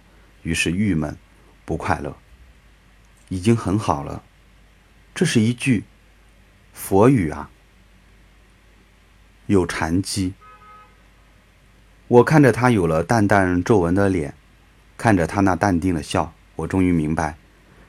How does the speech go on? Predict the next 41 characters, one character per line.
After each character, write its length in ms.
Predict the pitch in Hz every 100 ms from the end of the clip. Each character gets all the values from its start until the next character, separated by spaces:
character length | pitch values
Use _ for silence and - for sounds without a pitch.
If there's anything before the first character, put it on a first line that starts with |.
| _ -
即 180 | 160
使 140 | 180 170
抹 200 | 143 82
上 220 | 123 117
世 180 | - 139
界 140 | 131
上 240 | 110 101 101
最 160 | 123
高 240 | - 156 156
级 160 | -
的 80 | 107
护 220 | - 113
肤 160 | - 123
品， 240 | - - - _ _ _ _ - - _ _
也 140 | 80 76
无 140 | 76
法 180 | - 78
拥 160 | 80 87
有 140 | 71
这 100 | 85
样 80 | 73
的 80 | 67
快 260 | - 78
乐。 140 | - - _ _ _ _ _ _ _ _ _ _ - _ _ _ _ _ _ _ _ _ _ _ _ -
这 120 | 92
是 120 | 95
雪 220 | 82 90
小 180 | 95 78
禅 240 | 73 73 76
的 120 | 73
《已 80 | 73
经 180 | - 82
很 280 | - 85
好 200 | 90 - -
了》。 120 | - -
这 100 | 110
篇 160 | 104 90
文 140 | 85
章 180 | 85 82 - - - - _ _ _ _ _ _ _ _ _ _ _ _ -
给 140 | 87
了 320 | 82 85 90